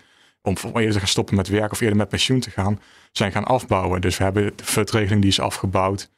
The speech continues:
A O W partnerpensioen is afgebouwd of afgeschaft. De A O W-leeftijd is langzaam verhoogd.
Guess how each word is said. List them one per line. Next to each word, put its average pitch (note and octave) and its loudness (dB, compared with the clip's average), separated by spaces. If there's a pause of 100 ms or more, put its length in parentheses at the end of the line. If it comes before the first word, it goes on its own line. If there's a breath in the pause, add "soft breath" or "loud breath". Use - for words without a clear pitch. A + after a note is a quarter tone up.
(380 soft breath)
A G2+ 2
O G2+ 2
W G2+ 2
partnerpensioen G2+ 2
is - 0
afgebouwd G2+ 0
of A2 -6
afgeschaft. - -2
De - 0
A G2+ 2
O G2 2
W-leeftijd G#2+ 2
is - -4
langzaam G2+ 2
verhoogd. G#2 -2